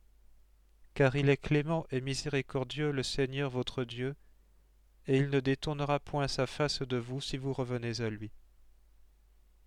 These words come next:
Ainsi les courriers allaient rapidement de ville en ville dans toute la terre d'Éphraïm et de Manassé,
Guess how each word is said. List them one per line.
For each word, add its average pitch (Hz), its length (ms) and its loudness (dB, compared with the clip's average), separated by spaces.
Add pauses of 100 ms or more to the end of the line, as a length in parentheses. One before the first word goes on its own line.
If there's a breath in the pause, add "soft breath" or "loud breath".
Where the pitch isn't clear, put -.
(760)
Ainsi 131 360 0
les 135 140 4
courriers 143 420 0
allaient 131 180 4
rapidement 135 540 -2
de 131 100 0
ville 127 260 -2
en 123 100 0
ville 139 280 -4
dans 120 140 -4
toute - 220 -8
la 131 120 2
terre 143 220 -2
d'Éphraïm 127 500 -2
et 135 60 0
de 120 100 -2
Manassé, 120 640 -4